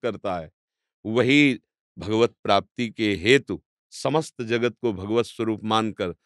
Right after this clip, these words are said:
सेवा करके परम पद में आरूढ़ होता है।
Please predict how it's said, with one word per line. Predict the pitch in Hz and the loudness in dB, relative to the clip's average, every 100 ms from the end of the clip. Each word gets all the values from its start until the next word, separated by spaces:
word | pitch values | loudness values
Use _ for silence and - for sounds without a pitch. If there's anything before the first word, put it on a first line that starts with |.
| _ | _
सेवा | - - 123 139 | -8 2 6 6
करके | 139 123 98 92 85 _ _ _ | 6 2 0 -6 -12 _ _ _
परम | 127 135 139 | -2 -2 -4
पद | 117 104 | -8 -8
में | 101 | -8
आरूढ़ | 95 90 87 | -8 -10 -12
होता | 90 90 104 | -14 -18 -18
है। | 92 | -20